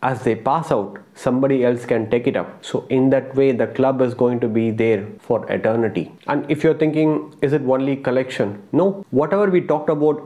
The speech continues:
as project number two, waste to a product, waste into an art, even those products, they can sell it in the marketplace. It could be an on-, offline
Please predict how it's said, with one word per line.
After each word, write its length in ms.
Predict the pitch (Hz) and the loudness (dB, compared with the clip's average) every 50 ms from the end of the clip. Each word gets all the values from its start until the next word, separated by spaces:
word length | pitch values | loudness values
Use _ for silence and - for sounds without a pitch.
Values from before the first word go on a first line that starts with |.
| - 131 | -4 -4
as 80 | 117 - - | -4 -2 0
project 320 | 131 131 131 151 143 - 135 131 | 0 2 2 0 0 0 0 0
number 200 | 123 117 113 110 110 - | 2 2 0 0 0 0
two, 100 | - 135 131 110 107 - - - - 113 113 110 120 | 0 0 0 0 -4 -8 -16 -8 -4 -2 0 2 2
waste 240 | 139 151 147 - - | 0 0 0 -2 0
to 120 | 135 127 113 | 2 2 2
a 40 | 107 - - | 0 0 0
product, 400 | 127 127 127 123 110 - - - - - - 107 107 | 0 0 0 0 -2 -4 -4 -10 -16 -12 -4 0 2
waste 260 | 120 139 139 139 143 131 123 | 2 2 2 0 -2 -2 0
into 160 | 117 110 107 101 | 2 2 2 0
an 40 | - - 123 | 0 0 0
art, 200 | 131 120 - - - - _ _ _ _ _ _ _ _ _ - | -2 -2 -4 -8 -16 -18 _ _ _ _ _ _ _ _ _ 0
even 260 | 135 139 151 143 135 120 107 123 | 2 2 2 2 2 0 0 2
those 200 | 147 151 156 151 - - 139 | 2 2 0 -2 -2 0 0
products, 320 | 131 123 131 127 - - 127 120 | 2 2 0 -2 -2 -2 0 0
they 60 | 110 113 | 2 0
can 80 | 113 107 110 - | 0 -2 -2 -2
sell 140 | 131 120 123 | 0 0 0
it 120 | 127 123 | 0 0
in 80 | 120 110 110 | 0 2 2
the 20 | 104 101 | 2 2
marketplace. 580 | 98 101 101 110 107 104 - 113 107 101 101 - 117 | 2 0 0 -2 -4 -2 0 0 0 0 0 -2 -2
It 60 | - | -2
could 140 | - 117 113 131 | -2 -2 0 0
be 60 | 127 | 0
an 100 | 113 - - - 123 | 0 0 -2 0 0
on-, 160 | 127 127 120 120 - - 120 127 | 0 0 -2 -4 -4 -2 -2 -2
offline 340 | 123 - 139 139 139 135 | 0 0 0 2 2 2